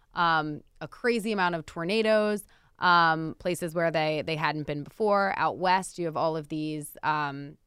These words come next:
fires that are just continuing to go. And here, I mean, a couple months ago, we had that massive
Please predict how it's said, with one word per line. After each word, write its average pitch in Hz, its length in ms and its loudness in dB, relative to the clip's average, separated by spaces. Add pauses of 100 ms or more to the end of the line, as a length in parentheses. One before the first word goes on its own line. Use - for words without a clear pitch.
(280)
fires 208 640 4
that 160 160 0
are 151 240 0
just 143 220 -10
continuing 170 560 -4
to 160 40 -4
go. 151 300 2 (380)
And 170 380 2
here, 202 460 2
I 147 40 2
mean, 180 120 -2
a 180 60 -4
couple 185 200 -2
months 180 240 -2
ago, 160 300 2
we 165 300 -4
had 156 420 0
that 156 260 -2
massive 165 720 -4